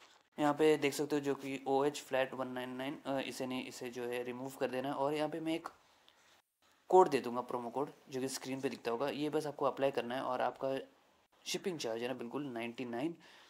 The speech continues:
रुपीज़ हो जाएगा। तो product बिल्कुल free है, बस आपको जो है यहाँ पे shipping charge, अ, देना है। तो ये best यहाँ पे लूट चल रहा है, या फिर आप जो है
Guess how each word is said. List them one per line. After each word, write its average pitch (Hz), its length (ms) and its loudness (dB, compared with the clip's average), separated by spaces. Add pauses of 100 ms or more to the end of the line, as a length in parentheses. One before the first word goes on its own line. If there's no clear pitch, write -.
(220)
रुपीज़ 120 680 2
हो 120 60 2
जाएगा। 120 360 6 (960)
तो 151 60 0
product 156 280 6
बिल्कुल 180 220 0
free 156 220 -2
है, 156 100 4
बस 151 180 2
आपको 139 180 -6
जो 127 120 -6
है 127 40 -2
यहाँ 123 100 -6
पे 170 100 -2
shipping 127 380 -6
charge, 147 400 -4
अ, 120 200 2
देना 113 260 0
है। 117 100 -2
तो 120 100 -2
ये 120 140 -2 (120)
best 123 320 0
यहाँ 127 120 -2
पे 131 80 -2
लूट 123 240 -2
चल 135 120 -4
रहा 131 100 -2
है, 143 60 0
या 175 120 4
फिर 185 140 -2
आप 185 120 2
जो 175 160 -2
है 175 120 2